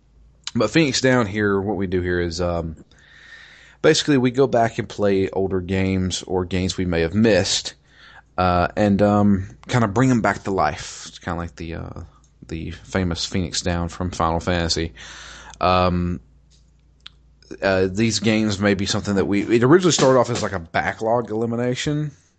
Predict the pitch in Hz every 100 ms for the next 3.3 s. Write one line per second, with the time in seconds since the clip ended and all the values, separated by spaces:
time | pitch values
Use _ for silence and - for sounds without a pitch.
0 | _ 98 95 92 92 85 87 87 90 92
1 | 90 85 - 90 90 85 87 87 - -
2 | 147 127 101 107 101 110 104 87 90 78
3 | 69 78